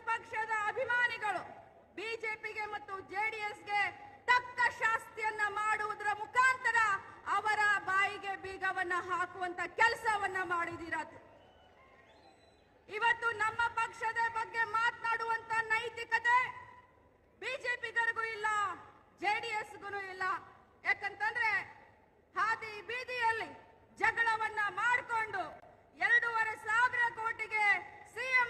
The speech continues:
ಕುರ್ಚಿ ಇದೆ, ಒಂದು ಸಾವಿರ ಕೋಟಿಗೆ ಮಂತ್ರಿ ಆಗಬಹುದು ಅಂತ ಹೇಳಿ ಬಿ ಜೆ ಪಿಯ ಪ್ರಮುಖ ನಾಯಕರು ಇವತ್ತು ಅವರ ನಾಯಕರ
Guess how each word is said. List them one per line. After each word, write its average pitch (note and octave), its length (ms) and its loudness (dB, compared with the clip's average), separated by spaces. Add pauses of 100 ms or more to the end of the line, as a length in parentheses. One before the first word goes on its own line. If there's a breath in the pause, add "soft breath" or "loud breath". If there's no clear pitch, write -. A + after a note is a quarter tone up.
ಕುರ್ಚಿ A4 320 -4 (120)
ಇದೆ, G#4+ 220 4 (760)
ಒಂದು C5 220 -2 (120)
ಸಾವಿರ A4+ 360 0 (200)
ಕೋಟಿಗೆ A4+ 500 0 (580)
ಮಂತ್ರಿ C5 360 -2 (160)
ಆಗಬಹುದು A4 460 -4 (100)
ಅಂತ G#4+ 140 -12 (180)
ಹೇಳಿ A#4 340 2 (460)
ಬಿ F#4+ 140 -8 (140)
ಜೆ A4 120 -4 (100)
ಪಿಯ G#4+ 160 -4 (200)
ಪ್ರಮುಖ G#4+ 320 -4 (240)
ನಾಯಕರು A#4+ 500 4 (120)
ಇವತ್ತು G#4+ 380 -4 (500)
ಅವರ G#4 160 0 (220)
ನಾಯಕರ B4+ 520 4